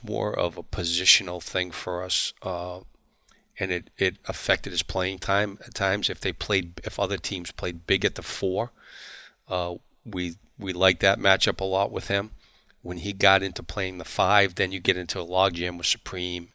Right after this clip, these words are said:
and other guys at that position. So I think for Zach, and, and again, these are all conversations that, uh, I've had with these guys, it's more of, up,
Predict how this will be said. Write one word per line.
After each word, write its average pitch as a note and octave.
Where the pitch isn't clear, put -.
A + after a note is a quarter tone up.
and F2
other F#2+
guys F2
at F2
that F#2
position. F2+
So G2
I A2+
think A2+
for -
Zach, F#2+
and, E2+
and F2
again, F2+
these F2+
are F#2+
all F2+
conversations F2+
that, -
uh, E2+
I've -
had F2+
with F#2
these -
guys, F2
it's E2+
more F#2
of, F2+
up, -